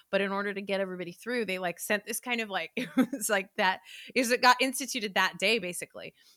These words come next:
And so they sent this basically, like, this kind of rushed email came in from Six Flags, like, that day being like,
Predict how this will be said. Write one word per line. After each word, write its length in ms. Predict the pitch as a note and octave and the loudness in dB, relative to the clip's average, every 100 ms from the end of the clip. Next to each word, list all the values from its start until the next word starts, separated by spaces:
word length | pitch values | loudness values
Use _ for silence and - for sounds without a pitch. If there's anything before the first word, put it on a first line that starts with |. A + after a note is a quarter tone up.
| _ | _
And 160 | A#3 A3+ | 0 2
so 140 | A#3+ | 2
they 160 | G#3 A#3 | 2 0
sent 280 | - G3+ G3+ | 0 -2 -2
this 140 | G3+ | -6
basically, 340 | - G#3 G3 G3+ | -4 -4 -4 -2
like, 220 | F3+ - | -4 -4
this 160 | F#3 - - | -8 -8 -4
kind 240 | G3+ G3+ | 0 2
of 120 | G3 - _ _ _ | 0 -6 _ _ _
rushed 640 | G3 D#3 G3 A3+ - - C4 | -18 0 4 4 4 0 -2
email 360 | F#3+ F#3 G3 G#3+ | -4 0 2 2
came 280 | A3 A3+ G#3+ | 2 0 0
in 120 | A3 | -2
from 200 | G#3 F#3+ | -4 -6
Six 300 | - F#3 - | -6 -8 -6
Flags, 480 | G3+ G3+ G#3+ A3 - | 0 0 0 -4 -2
like, 200 | F#3+ F3 E3+ | 0 0 0
that 240 | F3 F3 - | -2 -2 -4
day 340 | D#3+ E3 G#3 | -6 -2 -2
being 340 | G#3+ F#3 F3 F3+ | -2 -4 -2 -2
like, 220 | E3 | -4